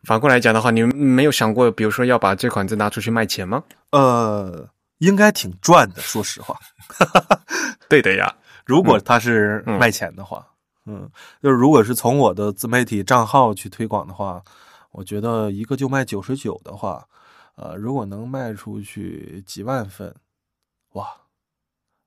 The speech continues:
Speaker 2: 我能在上海买房了，好像。<laughs>
Speaker 1: 对啊，你为什么不卖呢？
Speaker 2: 嗯，没有，就我们也不太追求这个，就是我们能一拍即合去做这件事情，其实就是想这么去玩，玩，玩心比较重吧。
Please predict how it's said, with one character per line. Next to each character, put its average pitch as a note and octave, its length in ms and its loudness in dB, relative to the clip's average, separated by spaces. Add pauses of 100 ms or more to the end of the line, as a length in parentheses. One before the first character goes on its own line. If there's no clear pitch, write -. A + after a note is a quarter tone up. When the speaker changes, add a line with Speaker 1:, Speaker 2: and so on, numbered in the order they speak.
(120)
Speaker 2:
我 F#2+ 100 -16
能 G2+ 100 -12
在 A#2 80 -10
上 B2 160 -8
海 A#2+ 120 -8
买 A#2 100 -12
房 F#2 260 -20
了， A2 60 -16
好 A2 100 -20
像。 - 880 -6
<laughs> - 480 4 (260)
Speaker 1:
对 C3 120 6
啊， F#2 300 4
你 G2+ 160 -4
为 A#2+ 140 0
什 G#2+ 100 -4
么 G2+ 100 -2
不 F#2+ 120 -6
卖 G#2 240 2
呢？ E2+ 120 -6
Speaker 2:
嗯， F#2+ 300 -12
没 A2 120 -2
有， G2+ 120 -4 (100)
就 G2+ 460 -6
我 F#2 100 -12
们 G2+ 160 -4
也 B2+ 80 0
不 G2 120 -4
太 B2 120 -4
追 C3+ 160 2
求 G#2 180 -4
这 F#2 100 -16
个， F#2 240 -16 (300)
就 A#2+ 120 -8
是 B2+ 100 -2
我 G#2+ 160 -2
们 G2+ 100 -4
能 A#2+ 120 -2
一 C#3+ 80 0
拍 C3 160 0
即 C#3 100 -2
合 G2+ 160 -4
去 A#2+ 140 -8
做 D3 160 -2
这 C3 100 -4
件 G2 160 -8
事 G#2+ 160 -8
情， F#2+ 240 -10 (600)
其 A2 180 -6
实 A2+ 120 -2
就 B2 120 0
是 A#2 100 2
想 F#2 180 -6
这 F#2+ 80 -8
么 F#2+ 100 -6
去 F#2 120 -12
玩， - 240 -14 (200)
玩， G#2+ 200 0
玩 A#2 160 6
心 D3 160 0
比 B2 80 -2
较 A2 140 4
重 B2 260 4
吧。 G#2 140 -10